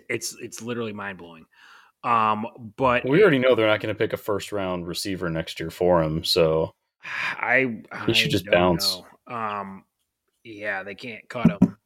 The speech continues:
Speaker 1: We had this discussion in our text thread, but, uh, I'm going to take the Eagles. Long story short, Eagles.
Speaker 2: I could see this being a weird game that the Eagles lose, kinda like how they lost to the Commanders,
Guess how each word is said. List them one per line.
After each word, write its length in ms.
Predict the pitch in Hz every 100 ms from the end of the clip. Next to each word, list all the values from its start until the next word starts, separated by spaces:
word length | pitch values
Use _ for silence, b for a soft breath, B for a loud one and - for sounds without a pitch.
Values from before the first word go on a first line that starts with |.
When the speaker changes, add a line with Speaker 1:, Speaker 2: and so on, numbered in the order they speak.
| -
Speaker 1:
We 120 | 107
had 120 | 104
this 180 | 95 -
discussion 680 | 92 - - 104 95 104
in 60 | 98
our 140 | 90
text 360 | 90 - 104 -
thread, 240 | 101 90 85 -
but, 200 | 120 113
uh, 160 | 110 131
I'm 180 | 131
going 280 | 131 139 135
to 200 | 123 127
take 460 | 120 - 123 117 -
the 80 | 113
Eagles. 540 | 104 98 87 87 - - - - 85
Long 180 | 120 110
story 220 | - 98
short, 200 | 90 92 -
Eagles. 360 | 104 87 - - _ _ _ _ _ _ _ _ _ _ _ b b b b b -
Speaker 2:
I 80 |
could 180 | 110 123
see 200 | - 131
this 140 | 127 127
being 220 | - 123
a 60 | 110
weird 320 | 104 107 104
game 260 | 107 101 101
that 140 | 92
the 80 | -
Eagles 400 | - 95 92 87
lose, 340 | 90 92 95
kinda 260 | - 92 90
like 180 | 87 -
how 80 | 87
they 100 | 87
lost 300 | 85 87 -
to 60 |
the 60 | 90
Commanders, 680 | - 87 87 92 92 -